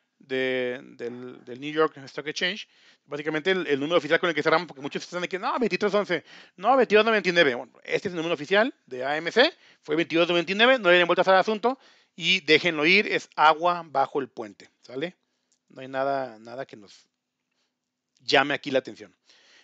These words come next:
Eh, Spider-Man, bueno, sigue, sigue subiendo, bueno, no, no subió, pero las cantidades siguen subiendo, están en un millón trescientos ochenta, bueno, uno punto treinta y ocho, eh, billones, y aquí estamos en tres noventa y cuatro, estamos a punto de, de rebasar a la era de Ultron, el número once,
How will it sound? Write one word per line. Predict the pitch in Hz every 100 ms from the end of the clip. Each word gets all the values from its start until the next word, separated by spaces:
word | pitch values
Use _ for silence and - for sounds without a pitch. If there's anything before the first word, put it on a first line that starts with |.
| _
Eh, | 156 151 156 156 160 - _
Spider-Man, | - - 240 254 254 269
bueno, | 208 160
sigue, | - 202 220 214 202 180
sigue | 151 190 202
subiendo, | 202 208 208
bueno, | 208
no, | 185
no | 180 185
subió, | 208 214 214
pero | 220 160 110 _ _ _ _
las | -
cantidades | 160 143 160 175
siguen | 190
subiendo, | 175 208 202 208
están | - 180
en | 170
un | 160
millón | 160
trescientos | 170 175
ochenta, | 214 190 190 196 _ _ _
bueno, | - 151
uno | 131 156
punto | 170 170 151
treinta | 143 127
y | 131
ocho, | 156 180
eh, | 165 135 127 131
billones, | 127 147 170 175 - _ _ _ _
y | -
aquí | 120 151
estamos | 143 151 151
en | 135
tres | 131
noventa | 135 160 170
y |
cuatro, | 185 180 214 - _ _ _
estamos | - 151
a | 151
punto | 160 160 180 185 - _
de, | 131 135 147 156 160 156 139 -
de | 117 117
rebasar | 113 127 151
a | 151
la | 131
era | 139
de | 156
Ultron, | 135 - 160 180
el | 170
número | 131 147 147
once, | 147 175